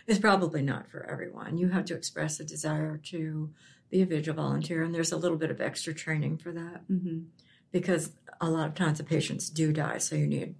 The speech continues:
Speaker 1: to know what to do when the patient passes. Um, so you have to tell them, "I want to be a vigil volunteer," and
Speaker 2: Mm-hmm.
Speaker 1: then they'll set,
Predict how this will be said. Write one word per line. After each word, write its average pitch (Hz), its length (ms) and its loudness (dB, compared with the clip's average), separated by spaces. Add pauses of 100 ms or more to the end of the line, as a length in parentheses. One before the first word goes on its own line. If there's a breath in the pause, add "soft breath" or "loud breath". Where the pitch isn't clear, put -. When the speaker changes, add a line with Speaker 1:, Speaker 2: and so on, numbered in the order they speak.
(120)
Speaker 1:
to 156 100 -4
know 139 160 0
what 139 400 -6
to 151 100 -6
do 143 220 -2
when - 80 -8
the - 60 -8
patient - 400 -8 (600 loud breath)
passes. - 680 -6 (120)
Um, 151 460 -4 (380 soft breath)
so - 140 4
you 185 120 10
have 185 140 6
to 151 100 -6
tell 147 220 -2
them, 139 160 0
"I 147 100 4
want 151 180 4
to 139 60 0
be 147 120 0
a 131 60 4
vigil - 320 -2
volunteer," - 640 -6
and 185 120 8
Speaker 2:
Mm-hmm. 180 100 4
Speaker 1:
then - 120 0
they'll - 100 -8
set, - 300 -2